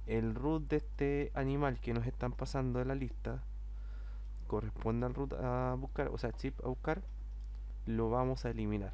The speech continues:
Vamos a eliminar este objeto temporal del array, del, de la colección. Vamos a decirle al usuario que fue eliminado, animal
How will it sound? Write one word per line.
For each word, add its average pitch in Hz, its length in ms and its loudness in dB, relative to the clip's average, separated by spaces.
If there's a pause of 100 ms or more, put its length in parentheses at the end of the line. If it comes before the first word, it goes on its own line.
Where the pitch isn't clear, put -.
(160)
Vamos 123 300 0
a 120 40 2
eliminar 110 500 2 (140)
este - 280 0
objeto 139 300 0
temporal 135 500 2 (200)
del 123 200 2
array, 113 380 2 (1600)
del, 110 440 0
de 113 180 0
la 113 120 2
colección. 101 440 -2 (3000)
Vamos 120 300 4
a 120 40 2
decirle 131 280 2
al 151 80 4
usuario 143 280 4
que 117 100 -2
fue 147 160 2
eliminado, 151 400 6 (3500)
animal 110 380 4